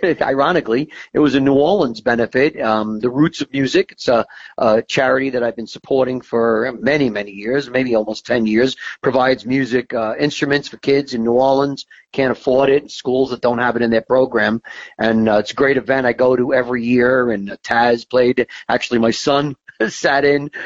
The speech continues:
on a song with Mark Reckler's band, Circus Mind. It was lots of fun. And, um, you know, there was three hundred people there, <laughs> you know, partying and raging. And it turns out that, you know, we, we did find out a few others had contracted it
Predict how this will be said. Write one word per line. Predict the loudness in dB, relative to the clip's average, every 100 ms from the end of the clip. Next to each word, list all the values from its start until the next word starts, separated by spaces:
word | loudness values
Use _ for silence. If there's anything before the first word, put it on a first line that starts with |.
| -6
on | -2 -2
a |
song | 0 2 2 2
with | -2 -4
Mark | -2 0 0
Reckler's | -2 -2 -2 -6 -2
band, | 0 0 -2
Circus | -4 -4 -4 -4
Mind. | -2 0 -2
It |
was | -4 -10 _ -20 -20 _
lots | -2 -2 -2
of | -6
fun. | -2 0 0 -6 _ -20 _ _
And, | 0 0 2 0
um, | 2 0 -2 -8 _ _ _ _ _ _ -4 -4 0
you | 2
know, | 2
there | 0 -2
was | -2
three | -2
hundred | 0 0 -2
people | -4 -2
there, | -2 -4 -6 -12 -2
<laughs> | -2 -2
you | -4 -2
know, | -2
partying | -4 -2 -2 -2 -6 -8
and | -12 -16 -18 -8
raging. | 0 0 0 -4 -6 -6 -10 _
And | -2 -2
it | 0
turns | 0 -2 -2
out | -4 -4 -4
that, | -6 -8
you | -8 -6
know, | -6
we, | -6 -10 -12
we | -20
did | -2 0 0 0
find | -2 0
out | -2 -2
a |
few | -4 0 2
others | 2 0
had | -2 -6
contracted | -4 -6 -2 -2 -2 -2 -8
it | -8